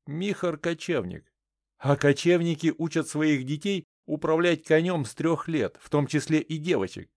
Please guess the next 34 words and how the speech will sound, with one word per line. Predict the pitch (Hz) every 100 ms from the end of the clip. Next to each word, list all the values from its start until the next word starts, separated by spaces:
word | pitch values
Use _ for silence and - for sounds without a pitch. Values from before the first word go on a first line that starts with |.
| _ _ _ _ -
Но | 107
мальчикам | 107 120 156 - 110 98 78 _
уделяется | 113 123 143 147 143 147 135
особое | 151 - 175 120 98 90
внимание, | 101 101 92 82 80 _
ведь | 120 123
это | 120 117
будущие | 120 113 107 - 113
воины. | 135 160 107 85 - _ _ _ _ _ _ _ _ _
Думаю, | 151 208 233 180
что | - 185
мне | 202 196
надо | 190 180
просто | 160 180 - 151
довериться | 151 180 175 165 156 151
телу, | - 165 98 80 _ _
тогда | 131 127 170
у | 156
меня | 147 143
не | 139
будет | 143 139 110 -
проблем | 113 120 104 90
при | 110
езде. | 110 98 98 - _ _ _ _ _ _ _ _
А | 123
свою | 135 147 160 165
пятую | 147 156 151 151
точку | 147 180 - 95 82
я | 110 147
не | 143 139
натру | 147 143 143
до | 95 98
кровавых | 110 110 107 95 -
мозолей. | 110 104 101 82 80